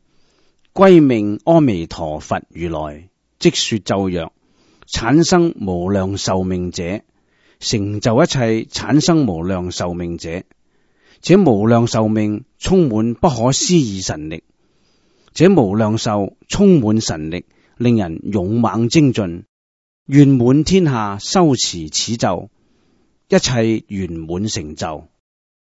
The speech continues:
各位，每日讀誦往生咒，持之以恒，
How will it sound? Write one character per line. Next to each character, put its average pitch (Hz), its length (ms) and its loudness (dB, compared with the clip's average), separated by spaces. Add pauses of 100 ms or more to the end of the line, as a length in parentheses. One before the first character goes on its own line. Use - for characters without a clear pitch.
(160)
各 113 120 0
位， 104 240 -2 (500)
每 151 200 4
日 180 100 4
讀 139 180 -2
誦 135 340 0
往 120 280 2
生 202 240 2
咒， 135 340 2 (160)
持 - 320 -4
之 170 160 2
以 139 160 2
恒， 87 360 -8